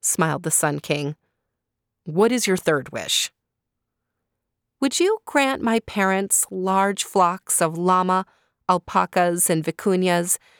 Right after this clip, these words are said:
and enough land to herd them so they will not be poor in their old age, and so my brothers and I can take care of them?" "My dear girl, I'll gladly grant this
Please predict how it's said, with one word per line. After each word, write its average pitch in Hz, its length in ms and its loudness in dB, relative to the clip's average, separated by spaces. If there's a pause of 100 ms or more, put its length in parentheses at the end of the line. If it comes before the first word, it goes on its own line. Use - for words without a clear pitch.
(460)
and 220 120 2
enough 254 300 0
land 214 380 2
to - 180 -4
herd 180 320 0
them 214 380 0
so - 200 -2
they 220 100 2
will 208 120 2
not 214 260 0
be 214 120 -2
poor 202 340 0
in 214 120 0
their 208 180 2
old 202 220 0
age, 196 440 -2 (640)
and 240 200 0
so 302 120 0
my 269 140 2
brothers 190 400 0
and 254 120 0
I 254 140 2
can 254 180 -6
take 254 200 -2
care 247 220 0
of 247 100 -2
them?" 269 260 -2 (1160)
"My 147 140 0
dear 208 320 2
girl, 139 400 -4 (580)
I'll 214 140 4
gladly 233 560 2
grant 165 360 0
this - 420 0